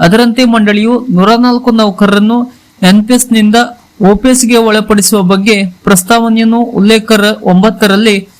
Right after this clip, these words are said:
ನಗರಾಭಿವೃದ್ಧಿ ಇಲಾಖೆಗೆ ಕಳುಹಿಸಲಾಗಿತ್ತು. ತತ್ಸಂಬಂಧ ಉಲ್ಲೇಖ ಒಂಬತ್ತರ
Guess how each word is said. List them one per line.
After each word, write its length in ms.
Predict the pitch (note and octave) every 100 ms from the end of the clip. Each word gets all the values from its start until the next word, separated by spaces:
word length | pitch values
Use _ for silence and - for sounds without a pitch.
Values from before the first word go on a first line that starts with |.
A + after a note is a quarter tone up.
| _ -
ನಗರಾಭಿವೃದ್ಧಿ 840 | E3 E3+ G#3+ A#3 A3+ A#3+ A3+ G3+
ಇಲಾಖೆಗೆ 500 | G#3+ G#3 F#3+ G#3 G#3
ಕಳುಹಿಸಲಾಗಿತ್ತು. 880 | A3+ G3 G3 F3+ G#3 G3+ F3+ F3 F#3 F#3 F#3 - _ _
ತತ್ಸಂಬಂಧ 460 | G3+ G3 C4 C4+ C4
ಉಲ್ಲೇಖ 360 | C4+ B3 A#3+
ಒಂಬತ್ತರ 460 | B3 A#3 A3 A3 A#3